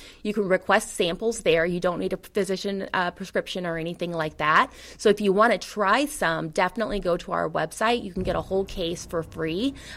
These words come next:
Um, and that way you can determine if it's something you're gonna like, if it's something you're gonna tolerate before you start spending your own money on it.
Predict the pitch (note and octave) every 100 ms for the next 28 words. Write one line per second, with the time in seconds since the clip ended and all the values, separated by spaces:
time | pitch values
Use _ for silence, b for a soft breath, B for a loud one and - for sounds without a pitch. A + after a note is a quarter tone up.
0 | B G3 F#3+ E3 C#3+ D3 - G3 G#3 D#3+
1 | A#3 A3 G3+ F#3 - - - A3 - A3
2 | C#4+ E3+ D#3+ D3 F3+ E3 D#3+ D#3+ D#3+ D3+
3 | D3+ C#3 D#3+ D#3 - D#3+ D#3+ D3 C#3+ -
4 | F#3+ A3 E3+ C#3+ C#3+ F3 E3+ E3+ E3+ E3+
5 | D#3 - E3+ E3 D3+ C#3 D3+ D3 C3+ B2+
6 | B2+ D#2+ F#2 -